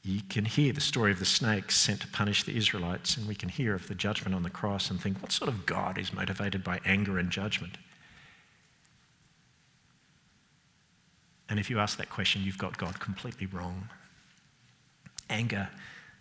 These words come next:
wasn't the Father's motivation in offering a different way out. It was love for a world that hated him. And when we see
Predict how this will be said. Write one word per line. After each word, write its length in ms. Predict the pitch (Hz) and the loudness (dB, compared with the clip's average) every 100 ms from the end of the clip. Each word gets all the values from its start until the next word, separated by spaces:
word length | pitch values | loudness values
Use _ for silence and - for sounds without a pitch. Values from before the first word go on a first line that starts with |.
| - | -6
wasn't 220 | 113 - | -4 -2
the 80 | 104 | -2
Father's 460 | - 113 110 98 113 | 0 2 4 2 2
motivation 760 | 104 98 107 101 - 120 107 - | 2 2 0 2 2 0 -4 -4
in 100 | 113 | -2
offering 380 | 98 - 98 95 | -2 -2 -2 0
a 40 | |
different 320 | 113 107 107 | -2 -4 -4
way 220 | 107 98 | -4 -2
out. 300 | 98 92 98 | -2 -4 -6
It 160 | 156 - | -8 -4
was 360 | 104 98 - - | -4 -2 -4 -4
love 440 | 101 113 - - - _ _ _ - _ - - - - - - _ _ - _ _ _ - _ - - _ _ - - | -4 -4 -4 -14 -18 _ _ _ -20 _ -20 -20 -20 -20 -20 -20 _ _ -20 _ _ _ -20 _ -20 -20 _ _ -20 -12
for 220 | - 101 | -4 -2
a 40 | |
world 360 | 98 110 120 107 | 0 0 -2 -2
that 120 | 101 | -4
hated 360 | - 117 - - | 0 0 -2 -6
him. 240 | - - - - _ _ _ - - - - - - - - - - - - - - - | -10 -16 -20 -20 _ _ _ -20 -20 -20 -20 -18 -16 -16 -16 -18 -20 -20 -20 -20 -14 2
And 400 | 120 117 110 98 - - - - _ _ - 98 | 4 6 4 2 -4 -18 -20 -20 _ _ -12 -2
when 380 | 127 202 220 220 | 4 4 4 0
we 160 | 156 | 0
see 1000 | - - - 185 175 139 104 95 156 - | 0 2 2 2 4 4 4 2 -2 -6